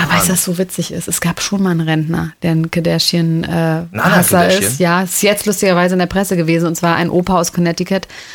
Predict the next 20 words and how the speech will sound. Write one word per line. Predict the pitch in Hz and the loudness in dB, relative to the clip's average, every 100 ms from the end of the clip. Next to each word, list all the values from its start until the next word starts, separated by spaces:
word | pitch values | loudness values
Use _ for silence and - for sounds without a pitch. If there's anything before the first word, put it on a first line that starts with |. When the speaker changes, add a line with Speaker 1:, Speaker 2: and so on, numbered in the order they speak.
| - | -12
Speaker 1:
hat | - 175 175 - _ - _ - | -2 -2 -2 -10 _ -20 _ -4
einen | 165 170 175 | 0 2 0
Anschlag | - 170 - 175 180 180 | 0 0 2 0 0 -2
auf | 165 160 - | -2 -4 -4
einen | 156 156 156 160 151 | -2 0 2 0 2
Buchladen, | 180 175 160 147 151 151 156 - | 0 0 -2 -2 -6 -8 -10 -6
äh, | 160 | -4
verübt, | 151 160 131 170 - - 139 180 147 | -4 -4 -2 -2 0 0 2 0 -2
Speaker 2:
<laughs> | - - | -6 -6
Speaker 1:
weil | 147 165 170 | 0 2 4
er | 180 170 170 - 160 | 4 4 2 -2 -8
Kim | - 190 185 | -2 0 2
Kardashian | 180 180 - 190 | 4 2 2 2
und | 185 185 | 2 0
Personen, | 151 185 170 220 277 269 | 2 2 4 4 4 4
die | 214 | 2
so | 220 240 | 2 2
sind | 185 262 269 | 2 2 2
wie | 220 220 | 2 2
sie, | 185 240 220 277 | 4 2 2 0